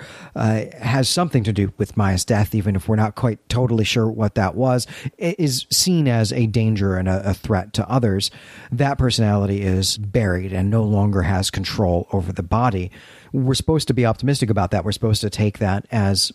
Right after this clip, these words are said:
a sign that Nicholas, or this person, has begun some sort of healing. And I guess we're meant to understand that the, the thing that does this, the, the mechanism that brings this about, is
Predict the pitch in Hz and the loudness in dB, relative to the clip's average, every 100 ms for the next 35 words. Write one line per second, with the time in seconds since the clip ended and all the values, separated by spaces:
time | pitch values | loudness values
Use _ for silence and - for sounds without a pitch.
0 | - 170 - 120 113 110 117 110 117 - | -2 0 2 2 0 0 0 2 0 2
1 | 110 107 - - - - - - - 110 | 2 2 -2 -8 -20 -20 -16 -8 -2 0
2 | 107 - 127 123 101 110 98 107 107 - | 0 0 0 2 2 2 4 2 0 -2
3 | 110 101 117 123 113 131 110 - - - | -6 0 0 0 0 2 0 -4 -4 0
4 | 113 123 101 101 - 190 117 92 98 _ | 0 0 -2 -2 0 0 0 -2 -8 _
5 | _ _ _ - 170 165 - 165 147 143 | _ _ _ -2 0 0 0 2 2 2
6 | 120 117 143 110 110 113 117 117 110 131 | 2 2 2 2 0 -2 0 0 2 -2
7 | - 175 170 147 127 107 104 117 - 82 | -2 0 2 2 0 0 0 2 0 -4
8 | 85 - 110 95 107 131 139 127 101 101 | -4 -2 -2 0 0 0 0 0 0 0
9 | 110 113 113 113 101 101 110 165 139 101 | -2 -2 0 0 0 0 0 0 0 -2
10 | - 139 117 104 98 | -2 0 2 0 -2